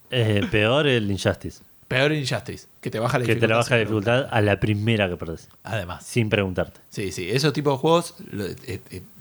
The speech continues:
Speaker 2: nada, pierden puntos por eso.
Speaker 1: Sí.
Speaker 2: Definitivamente. Menos, obviamente, el que te pregunta. <laughs> Porque por lo menos te
Speaker 1: Claro,
Speaker 2: bardea,
Speaker 1: sí.
Speaker 2: pero
Speaker 1: Pero le podés decir, "No, yo puedo", y seguir
Speaker 2: Claro,
Speaker 1: adelante.
Speaker 2: y seguir muriendo constantemente.
Speaker 1: De hecho, algunos se lo, incluso se lo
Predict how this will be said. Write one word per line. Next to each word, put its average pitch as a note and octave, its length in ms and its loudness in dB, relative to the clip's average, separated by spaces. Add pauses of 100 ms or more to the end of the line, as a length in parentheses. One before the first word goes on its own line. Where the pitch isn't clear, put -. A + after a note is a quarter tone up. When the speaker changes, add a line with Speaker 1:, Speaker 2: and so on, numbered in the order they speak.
Speaker 2:
nada, E2 260 -8
pierden G2+ 400 0
puntos A2 320 -4
por F2+ 160 -2
eso. - 180 -10 (440)
Speaker 1:
Sí. F#2 180 4 (180)
Speaker 2:
Definitivamente. F2+ 800 -6 (320)
Menos, C#3+ 420 0
obviamente, A#2+ 380 2
el A#2 80 0
que A#2 80 -2
te A2+ 140 -2
pregunta. A#2 500 -2 (320)
<laughs> - 340 -16
Porque A2+ 220 -6
por A#2 140 -2
lo A#2 100 2
menos B2 360 0 (420)
te - 80 -6
Speaker 1:
Claro, A#2+ 220 2
Speaker 2:
bardea, D#3 280 2
Speaker 1:
sí. D3 80 0
Speaker 2:
pero A2+ 540 -2
Speaker 1:
Pero G#2+ 260 4
le G#2+ 140 4
podés A2+ 220 2
decir, A2 280 2
"No, G#2+ 180 4
yo G#2 180 0
puedo", A2+ 340 4
y G2 100 2
seguir F#2 320 -2
Speaker 2:
Claro, F2 160 0
Speaker 1:
adelante. E2+ 260 -6
Speaker 2:
y - 60 -8
seguir G#2 220 -2
muriendo G2 480 -6
constantemente. G2 440 -6
Speaker 1:
De A#2 60 4
hecho, C#3+ 160 0
algunos A#2+ 320 2
se A2+ 100 0
lo, F#2+ 120 0
incluso G2+ 340 0
se F2+ 80 -4
lo F#2+ 120 0